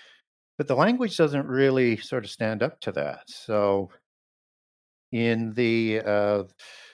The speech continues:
books of, uh, Matthew, Luke,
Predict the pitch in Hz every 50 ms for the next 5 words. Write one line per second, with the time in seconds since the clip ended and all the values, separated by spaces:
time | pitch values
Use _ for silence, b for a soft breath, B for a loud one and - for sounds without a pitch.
0 | B B _ _ _ _ _ _ _ _ _ _ _ _ _ _ 139 147 139 127
1 | - - - 127 113 113 110 104 104 101 101 107 107 101 101 104 107 110 113 110
2 | - - - 120 117 110 107 104 104 98 B B B B B B 131 113 104 117
3 | 117 117 - - -